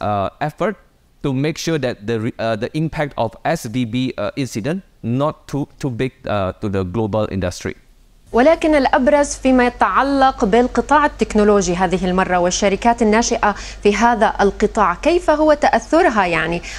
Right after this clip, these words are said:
Speaker 2: خاصة بأننا نعرف، نعرف بأن القطاع في، هذا القطاع حيوي جدًا في، آه، في، آه، الأسواق الناشئة.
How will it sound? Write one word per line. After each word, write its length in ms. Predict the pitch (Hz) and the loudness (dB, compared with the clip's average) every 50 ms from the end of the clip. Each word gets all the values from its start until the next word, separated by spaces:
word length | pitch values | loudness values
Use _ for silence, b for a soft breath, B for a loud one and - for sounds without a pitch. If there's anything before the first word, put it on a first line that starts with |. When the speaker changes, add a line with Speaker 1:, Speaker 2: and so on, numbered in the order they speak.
| B | B
Speaker 2:
خاصة 400 | - - 302 320 339 294 - 277 | 0 0 2 2 2 2 4 2
بأننا 500 | 262 240 208 214 - 226 233 226 220 220 | 4 4 4 4 4 2 2 4 4 4
نعرف، 520 | 220 233 247 262 269 240 220 - - - - 180 | 4 4 2 2 2 0 -2 -4 -6 -8 -2 2
نعرف 400 | 202 214 226 240 254 247 - 185 | 2 2 2 2 -2 -2 0 0
بأن 280 | 196 185 - 214 202 | 0 2 2 2 2
القطاع 640 | 185 180 - - - - 208 202 185 202 202 220 254 | 2 2 0 -2 -2 -2 -2 0 2 2 2 2 2
في، 260 | 254 - - - - | 0 -2 -6 -4 -2
هذا 220 | 202 233 240 233 247 | -2 0 2 2 0
القطاع 560 | 214 - 196 185 - 262 262 240 202 170 - | 0 0 -2 0 2 2 2 4 2 0 -2
حيوي 500 | - - - 247 285 320 311 294 262 247 | -4 -2 -2 0 4 4 4 4 4 2
جدًا 400 | 214 202 294 - 339 285 254 220 | 2 2 0 0 0 0 0 0
في، 300 | - - 220 214 196 - | 0 0 2 2 2 4
آه، 340 | - 196 190 185 180 180 180 | 2 2 4 4 2 2 0
في، 300 | - - 214 202 196 180 | 0 0 2 4 4 4
آه، 400 | - 185 185 180 175 170 - - | 4 4 4 4 4 2 4 2
الأسواق 640 | 196 208 - 202 - - 202 202 196 190 - - | 4 4 2 2 0 0 2 2 2 2 2 0
الناشئة. 540 | - 196 190 190 185 180 - 202 156 165 170 | 0 2 2 0 0 0 -2 0 0 0 -2